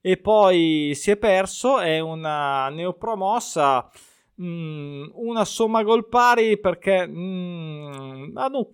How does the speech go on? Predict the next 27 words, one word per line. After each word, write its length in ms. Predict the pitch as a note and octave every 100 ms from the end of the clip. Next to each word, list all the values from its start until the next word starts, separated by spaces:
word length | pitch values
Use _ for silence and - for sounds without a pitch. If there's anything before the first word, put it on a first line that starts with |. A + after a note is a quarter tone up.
| -
un 120 | D#3
paio 220 | D#3 D3
di 60 | D3
somme 280 | - D3+ C#3+
gol 140 | C3+
dispari 400 | C3+ C3+ - C3+
qua, 140 | C3+ B2+
due 220 | B2+ C#3
o 80 | C3+
tre, 360 | C3+ A#2+ B2+ B2+
insomma 260 | A#2+ B2+
non 160 | C#3 E3
è 80 | D#3+
quello 220 | E3 D3+
il 80 | C#3+
punto, 340 | D#3+ C#3 D3
è 100 | D3
che, 260 | D3+ D#3+ D3
mm, 500 | - D3 C#3+ D3 C4+
mi 120 | E4
potrei 300 | F#3+ D#3 E3
aspettare 520 | D#3 - D3+ E3+ E3
questo, 460 | D#3+ D#3 - C#3+ - _ _ _ -
questa 160 | E3+
serie 240 | D#3+ G3 F#3+
interessante, 1080 | F3+ G3 G3 F#3+ G3+ G#3+ A3 G#3+ A3 A3 G3
mm, 420 | E3+ D#3+ D#3